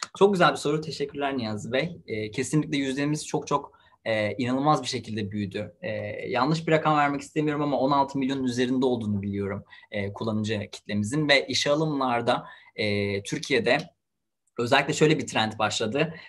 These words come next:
E, şimdi bahsetmiş olduğum gibi, e, bazı web sitelerinde, e, sadece işe alım yapılıyor. Yani oraya girme-, girmenizin sebebi sadece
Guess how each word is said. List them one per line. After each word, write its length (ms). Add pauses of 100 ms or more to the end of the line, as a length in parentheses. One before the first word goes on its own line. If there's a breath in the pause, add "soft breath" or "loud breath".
(120)
E, 480
şimdi 520
bahsetmiş 380
olduğum 260
gibi, 380 (800)
e, 280 (300)
bazı 580
web 140
sitelerinde, 600
e, 320 (1120)
sadece 440
işe 240
alım 180
yapılıyor. 400
Yani 440
oraya 260
girme-, 400
girmenizin 500
sebebi 360
sadece 480